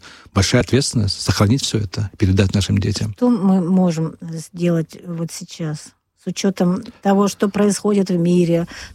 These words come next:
Speaker 2: с учетом того, что здесь у нас пос-, э, как, какие-то ментальные особенности, с учетом того, что, э, так принято, э, жить, да? Вот просто вот так сложилось, скажем так, да? Что мы можем сделать? Что может сделать наша культура?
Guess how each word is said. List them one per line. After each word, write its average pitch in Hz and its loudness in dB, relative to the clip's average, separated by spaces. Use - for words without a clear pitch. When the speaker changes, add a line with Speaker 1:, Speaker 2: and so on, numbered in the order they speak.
Speaker 2:
с - -16
учетом 180 0
того, 185 2
что 175 0
здесь 165 2
у 175 0
нас 170 2
пос-, - -6
э, 165 -2
как, 156 -4
какие-то 165 0
ментальные 170 2
особенности, 165 0
с - -14
учетом 180 0
того, 180 4
что, 180 2
э, 170 0
так 180 0
принято, 180 2
э, 170 2
жить, 160 2
да? 170 -2
Вот - -14
просто 208 0
вот 165 -6
так 220 0
сложилось, 196 2
скажем 156 -4
так, 156 -4
да? 214 0
Что - 0
мы 240 4
можем 202 2
сделать? 180 2
Что 214 2
может 220 4
сделать 196 2
наша 185 0
культура? 156 -4